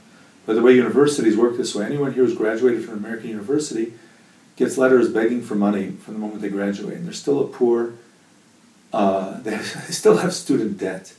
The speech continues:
And, and they wonder, "Why is the university bothering me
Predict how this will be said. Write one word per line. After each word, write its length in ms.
And, 280
and 120
they 80
wonder, 340
"Why 380
is 100
the 60
university 480
bothering 440
me 260